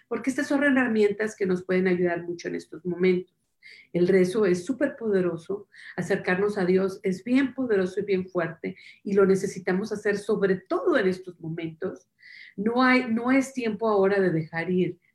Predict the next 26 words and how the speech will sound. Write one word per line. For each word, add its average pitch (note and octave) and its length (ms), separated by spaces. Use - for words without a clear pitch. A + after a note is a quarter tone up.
las E3 160
herramientas D#3+ 760
y F3+ 200
a E3 80
Dios E3+ 440
y F#3 100
el E3 140
rezo F3 520
y G3 80
la D#3+ 120
meditación D#3+ 800
y F#3 80
los F3+ 180
libros F3+ 240
sagrados E3 680
y E3 60
las D#3+ 180
palabras D#3+ 480
para E3 240
vivir, E3 480
todas A3+ 340
esas G#3+ 220
cosas G3 320
que F#3+ 100
nos F3 220
acercan F3 720